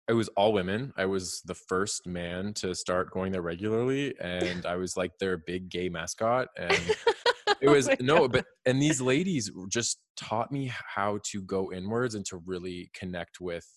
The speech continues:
Speaker 1: who you, I am as a person. And that year that I went between, uh, Toronto and Edmonton was the base of starting that, the approach to
Speaker 2: Practice.
Speaker 1: mindfulness in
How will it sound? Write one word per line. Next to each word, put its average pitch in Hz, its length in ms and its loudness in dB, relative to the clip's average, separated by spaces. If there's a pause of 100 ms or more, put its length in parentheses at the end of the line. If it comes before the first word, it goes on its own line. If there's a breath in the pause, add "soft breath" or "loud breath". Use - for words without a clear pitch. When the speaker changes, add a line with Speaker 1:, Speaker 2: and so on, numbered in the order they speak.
(120)
Speaker 1:
who 104 180 -2
you, 98 240 -6 (100)
I 87 180 0
am 95 160 0
as 98 80 -4
a 82 60 -10
person. 117 640 -2 (480 soft breath)
And 104 400 -2 (280)
that 104 340 0 (160)
year 117 920 -2 (160)
that 104 160 -2
I 95 100 0
went 92 600 -6 (180)
between, 101 720 -4 (180)
uh, 90 160 -4
Toronto 101 380 -2
and 87 80 -4
Edmonton 90 680 -4 (280)
was 101 260 -6
the 92 100 -6
base 95 480 -4
of 95 200 -6
starting 98 680 0
that, 87 240 -4 (200)
the 113 60 0
approach 120 340 0
to - 80 -6
Speaker 2:
Practice. - 0 -
Speaker 1:
mindfulness 98 500 -2
in 95 320 -4